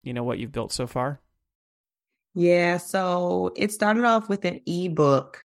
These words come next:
Speaker 2: called Think Like a C E O. And then that was for just retail in general. And then we made an actual baker's edition. And that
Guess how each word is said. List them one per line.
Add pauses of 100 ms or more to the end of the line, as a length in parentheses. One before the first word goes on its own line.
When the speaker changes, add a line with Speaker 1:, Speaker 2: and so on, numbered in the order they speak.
(160)
Speaker 2:
called
Think
Like
a
C
E
O.
And
then
that
was
for
just
retail
in
general.
And
then
we
made
an
actual
baker's
edition. (280)
And
that